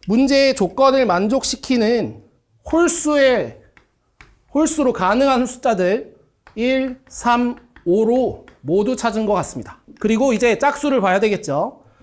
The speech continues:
이제 짝수를 볼 때도 우리가 홀수에서 찾았던 어떤 규칙, 원리가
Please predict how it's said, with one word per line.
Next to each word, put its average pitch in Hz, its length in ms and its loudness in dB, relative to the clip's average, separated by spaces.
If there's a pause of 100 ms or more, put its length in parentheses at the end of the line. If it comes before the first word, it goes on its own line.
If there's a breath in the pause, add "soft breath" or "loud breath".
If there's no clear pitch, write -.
(220 soft breath)
이제 175 100 -6
짝수를 294 480 0
볼 196 160 0
때도 214 640 -2
우리가 214 280 0
홀수에서 294 680 2
찾았던 262 640 0
어떤 240 420 -2
규칙, - 480 -4
원리가 170 800 0